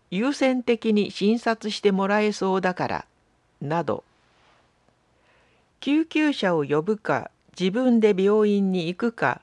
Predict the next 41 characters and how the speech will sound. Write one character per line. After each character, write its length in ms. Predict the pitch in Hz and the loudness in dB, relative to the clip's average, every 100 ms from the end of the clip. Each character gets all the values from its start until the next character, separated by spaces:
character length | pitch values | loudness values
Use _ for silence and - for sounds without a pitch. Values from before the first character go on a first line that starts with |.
| _ _ _ | _ _ _
判 360 | - 294 294 262 | -4 -2 0 2
断 240 | 185 160 | 0 0
に 100 | 151 | -2
迷 260 | 151 180 233 | -2 0 -2
っ 60 | |
た 240 | 233 156 131 | -2 -4 -2
と 160 | 156 | -4
き 160 | - 185 | -4 0
は、 240 | 135 123 - _ _ _ | 0 -2 -10 _ _ _
ご 180 | - 180 | -2 -2
相 300 | 262 262 233 | 0 0 2
談 240 | 220 214 | 0 -2
く 100 | - | -4
だ 140 | 196 190 | -4 -4
さ 220 | - 151 | -4 -6
い。 140 | - _ _ _ _ _ _ _ _ _ _ _ _ _ _ | -8 _ _ _ _ _ _ _ _ _ _ _ _ _ _
迷 160 | 185 220 | -2 0
っ 140 | 302 | -2
た 180 | 311 214 | -2 -4
と 140 | - - | -2 -2
き 180 | 202 | 0
は、 220 | 170 120 - - | 0 0 -4 -10
ま 180 | - 240 | -4 -4
ず 200 | - 165 | -2 -6
相 320 | - 156 180 208 | -4 0 2 2
談 300 | 165 156 143 | 0 -2 -4
を。 240 | 131 - _ _ _ _ _ _ _ _ _ _ _ _ _ - | -4 -6 _ _ _ _ _ _ _ _ _ _ _ _ _ -6
救 240 | 233 294 | 0 0
急 320 | 311 294 285 | 0 -2 0
安 260 | 254 240 247 | 0 0 -2
心 300 | - 240 233 | -4 -2 -2
セ 220 | - 226 | 2 2
ン 100 | 208 | 2
タ 420 | - 135 120 - - _ | -2 -4 -2 -4 -8 _
ー、 40 | - | -2
大 120 | 165 | 0
阪。 560 | 196 170 147 120 110 - _ _ _ _ _ _ _ _ _ | -2 -6 -6 -6 -8 -10 _ _ _ _ _ _ _ _ _
シ 220 | - 262 | -4 0
ャ 140 | 240 | 0
ー 20 | |
プ 320 | 202 - 135 | -2 -8 -10